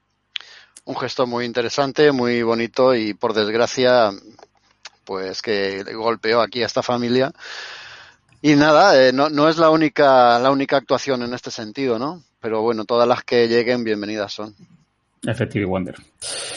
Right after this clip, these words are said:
Speaker 2: Eh, de hecho, tú comentabas también, no sé si fue del, del cómic de Robert Kirkman la semana pasada, o que también
Speaker 1: Sí,
Speaker 2: se había
Speaker 1: este, esta, esta grapa one shot de, de Negan Vive, que
Speaker 2: Ujú.
Speaker 1: tanto en Estados Unidos como aquí en España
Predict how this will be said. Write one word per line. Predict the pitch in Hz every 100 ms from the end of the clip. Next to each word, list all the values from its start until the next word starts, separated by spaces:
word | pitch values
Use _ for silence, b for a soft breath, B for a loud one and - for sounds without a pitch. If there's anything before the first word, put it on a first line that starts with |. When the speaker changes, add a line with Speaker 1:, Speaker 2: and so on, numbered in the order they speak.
| B B
Speaker 2:
Eh, | 123 120
de | 131
hecho, | 135
tú | 135 127
comentabas | 120 120 117 117
también, | 110 117 117 110 107
no | 113
sé | 110
si | 117
fue | 127
del, | 120 120
del | - 110 104 95 -
cómic | 113 117 110
de | 110
Robert | 107 -
Kirkman | 165 185 240 247
la | 156
semana | 135 131
pasada, | 135 - 175 208 185 151
o | 120 110 107
que | 110
también | - 165
Speaker 1:
Sí, | 175
Speaker 2:
se |
había | 123 107
Speaker 1:
este, | - 131 123 117 - 131
esta, | - 139
esta | 131 135 - 135
grapa | 127 127 123 120 110 101 90 - - _ _ -
one | 123 120
shot | - 131 123 -
de, | 113 113 104 101 101
de | 104
Negan | 123 110 110
Vive, | 120 113 113 131 _ _ 123 127
que | 147
Speaker 2:
Ujú. | 143 175
Speaker 1:
tanto | 107 -
en | 113
Estados | - 120 -
Unidos | 127 127 117
como | 120 117
aquí | 107
en | 120
España | 117 - 120 123